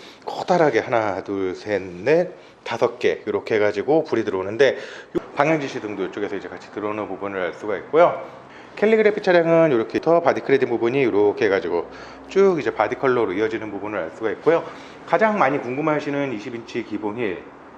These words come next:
인스퍼레이션을 선택을 했을 때 적용, 어떤 휠이 적용되나 궁금해하시는 경우가 많은데, 요 인스퍼레이션 같은 경우에 기본 휠 하시면 이렇게 이십 인치 휠, 요 디자인 굉장히 예쁜 디자인이고요.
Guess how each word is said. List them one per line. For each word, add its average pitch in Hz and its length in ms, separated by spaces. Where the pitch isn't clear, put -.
인스퍼레이션을 151 880
선택을 143 320
했을 135 260
때 175 400
적용, 117 260
어떤 156 260
휠이 151 160
적용되나 123 420
궁금해하시는 113 520
경우가 110 240
많은데, 101 480
요 147 260
인스퍼레이션 135 640
같은 131 240
경우에 123 560
기본 117 260
휠 117 140
하시면 120 380
이렇게 95 280
이십 95 300
인치 104 240
휠, 113 320
요 123 100
디자인 98 300
굉장히 107 400
예쁜 175 260
디자인이고요. 127 680